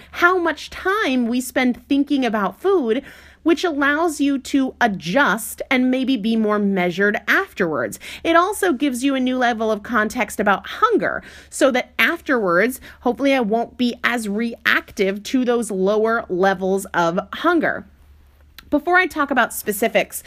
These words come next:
um, and answer more detailed questions about the fast that I'm doing starting March twelfth, I want to remind you that you need to do what makes sense for you,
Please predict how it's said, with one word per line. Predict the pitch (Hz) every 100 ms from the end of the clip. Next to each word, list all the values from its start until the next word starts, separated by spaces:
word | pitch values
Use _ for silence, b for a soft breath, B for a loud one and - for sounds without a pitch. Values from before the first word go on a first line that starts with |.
| B B B B
um, | 214 190 185 190 185
and | 220 220
answer | 240 240 277
more | 226 208
detailed | 196 208 247 233 226
questions | 240 240 277 277 285 285 B B
about | - 208 196 190
the |
fast | 196 196 202 -
that | 180
I'm | 190 202
doing | 208 240 247 240
starting | - 262 262 254
March | 254 - -
twelfth, | 294 285 285 B B B B -
I | 247
want | 233 311
to | 415
remind | 392 285 214 180 185 190 175
you | 175 170
that | 180 180 202
you | 202 285
need | 370 403 381
to | 311
do | 196 220 214
what | 208 214 185 196 196
makes | 190 185 185 -
sense | - 196 175 -
for | - 175 175
you, | 160 151 160 135